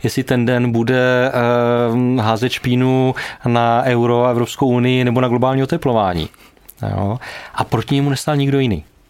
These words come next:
Jo, já přece nezpochybňuji, já chápu, proč to Václav Klaus dělal. A nakonec Francie má taky svou Marine Le Pen.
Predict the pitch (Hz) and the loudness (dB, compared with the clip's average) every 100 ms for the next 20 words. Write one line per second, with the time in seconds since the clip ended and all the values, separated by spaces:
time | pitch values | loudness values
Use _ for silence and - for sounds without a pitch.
0 | _ - 202 208 185 175 143 180 - 165 | _ 0 0 0 0 0 0 -2 -2 0
1 | 170 160 147 135 139 131 143 135 143 139 | 2 2 2 2 0 0 -2 -2 0 0
2 | - 131 113 90 82 71 76 101 185 - | -2 -2 -2 -2 -2 -2 0 0 -2 -6
3 | _ - - - - - 107 107 110 110 | _ -20 -18 -16 -16 -8 -4 0 0 0
4 | 113 110 127 135 113 131 123 127 120 131 | 0 0 -2 0 0 0 -2 0 0 0
5 | 131 127 113 120 - 117 104 98 101 92 | 0 0 0 -2 -2 0 0 0 0 -2
6 | - 80 73 123 | -2 -2 -2 -4